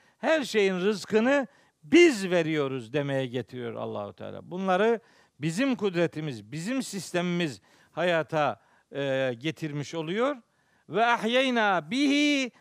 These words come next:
beldeten meyta. İşte böylece biz bu su sayesinde ölü bir beldeyi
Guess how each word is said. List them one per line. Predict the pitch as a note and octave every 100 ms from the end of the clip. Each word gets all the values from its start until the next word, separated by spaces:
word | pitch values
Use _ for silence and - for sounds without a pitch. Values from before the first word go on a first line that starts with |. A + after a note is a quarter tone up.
| _ _ -
beldeten | C3+ G#3+ C4 A3+ F#3 E3+ G#3+ A#3
meyta. | G3+ F#3+ F#3 F3+ C#3 C3+ G2+ E2+ D2 _ _ _ -
İşte | B3 - G3 C#3
böylece | G3 C#4 D4 A3+ E3 D#3 D3
biz | F#3 A3+ - _ _ _ _ -
bu | D#3+ B3+ D4
su | A3 - C#4
sayesinde | A3 A#3+ G3 F3+ D#3 - D#3+ E3 G#3 C4 A#3+ _ _ _ _ _ _ -
ölü | A#3+ B3+ D4 D#4+ A#3
bir | A3+ E3 A#2 B2+
beldeyi | F#3 F#3+ E3+ F3 G3 B3+ E4 E4